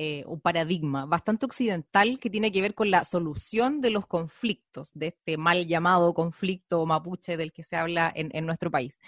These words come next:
El Estado se, se ha dedicado a generar durante muchísimo tiempo mesas de diálogo junto al pueblo mapuche, las que claramente no han sido efectivas. Desde su visión y punto de vista político, ¿cuál debiera ser el enfoque del Estado para no solo encontrar solución a un conflicto de siglos, sino para darle,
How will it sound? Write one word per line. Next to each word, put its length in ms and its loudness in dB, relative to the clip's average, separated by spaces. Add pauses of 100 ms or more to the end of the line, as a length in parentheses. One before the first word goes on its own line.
(400)
El 100 -2
Estado 400 8
se, 300 2
se 100 0
ha 60 6
dedicado 400 4
a 40 2
generar 560 -2
durante 440 -8
muchísimo 640 0
tiempo 260 -8
mesas 340 -6
de 140 -6
diálogo 680 6
junto 280 -2
al 100 -4
pueblo 260 -2
mapuche, 640 -6 (100)
las 240 -6
que 160 -14
claramente 720 4
no 180 8
han 140 6
sido 420 6
efectivas. 680 -2 (440)
Desde 580 8
su 180 4
visión 500 4
y 120 -2
punto 260 2
de 100 4
vista 240 -2
político, 760 -2
¿cuál 200 2
debiera 340 -2
ser 200 0
el 80 2
enfoque 560 2
del 140 -2
Estado 500 0
para 200 0
no 180 -2
solo 200 0
encontrar 400 0
solución 480 0
a 60 6
un 60 4
conflicto 500 -2
de 100 2
siglos, 360 0
sino 180 -4
para 180 -2
darle, 480 -2